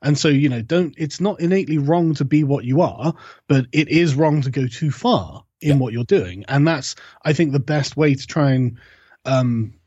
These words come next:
Speaker 1: talk to young men about how to behave, frankly, if,
Speaker 2: Yeah.
Speaker 1: if feminists want to do that, and they do want to do that. And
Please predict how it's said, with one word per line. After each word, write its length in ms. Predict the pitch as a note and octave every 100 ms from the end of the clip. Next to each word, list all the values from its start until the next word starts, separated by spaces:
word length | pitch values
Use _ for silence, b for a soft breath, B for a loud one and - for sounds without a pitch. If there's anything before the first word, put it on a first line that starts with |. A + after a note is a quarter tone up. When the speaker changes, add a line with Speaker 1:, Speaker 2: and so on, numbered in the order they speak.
| -
Speaker 1:
talk 300 | - F#3 D#3
to 100 | D#3+
young 280 | D3 D3+ D3
men 180 | E3 A#2+
about 340 | G#2 A#2+ A#2 -
how 280 | - C#3
to 120 | C3 G#2+
behave, 460 | C3 A3+ F#3 F2+
frankly, 600 | - - G#2+ F#2+ - - _ -
if, 140 | C3
Speaker 2:
Yeah. 160 | G2+ D3+
Speaker 1:
if 120 | C#3+
feminists 440 | - E3+ D#3 C#3+
want 200 | E3 C#3+
to 60 | C3
do 160 | F#3
that, 120 | B2+ A2+
and 80 |
they 80 | E3
do 180 | C#3+ A#3
want 240 | D#3+ C#3+
to 60 | B2+
do 180 | E3+ F3
that. 180 | -
And 100 | -